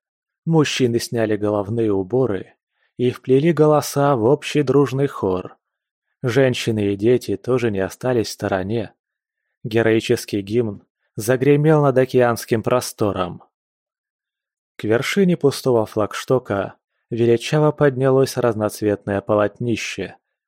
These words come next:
Вознесясь над головами народа,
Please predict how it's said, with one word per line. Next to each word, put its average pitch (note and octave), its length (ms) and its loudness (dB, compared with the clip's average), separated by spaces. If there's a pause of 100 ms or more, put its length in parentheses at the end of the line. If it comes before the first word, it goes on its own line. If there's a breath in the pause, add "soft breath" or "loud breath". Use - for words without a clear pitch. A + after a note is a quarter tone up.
(380)
Вознесясь A#2 720 -4
над A2 140 -6
головами G#2+ 580 -2
народа, G2+ 680 -2